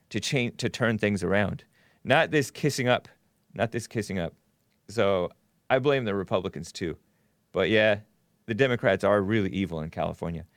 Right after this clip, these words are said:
Noah's Ark, Kansas gave a diamond. Appreciate it, man.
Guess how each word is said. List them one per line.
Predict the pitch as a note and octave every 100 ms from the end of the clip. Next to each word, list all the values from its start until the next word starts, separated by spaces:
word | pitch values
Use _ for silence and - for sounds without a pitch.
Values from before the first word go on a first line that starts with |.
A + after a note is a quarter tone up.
| _ - - -
Noah's | D3+ E3+ C#3
Ark, | - E3 - -
Kansas | - D3 D3+ D#3+ D#3 B2+
gave | - C#3+ C#3
a |
diamond. | A2 C3+ D3+ D3+ D3+ - _ -
Appreciate | B2 E3 D3 - D3
it, | C#3
man. | C#3+ D3